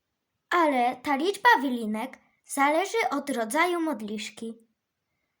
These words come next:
Moja modliszka miała już dwie wylinki. To są akurat wylinki moich innych modliszek.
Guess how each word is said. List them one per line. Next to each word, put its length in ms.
Moja 380
modliszka 540
miała 600
już 340
dwie 380
wylinki. 680
To 180
są 440
akurat 600
wylinki 480
moich 340
innych 340
modliszek. 840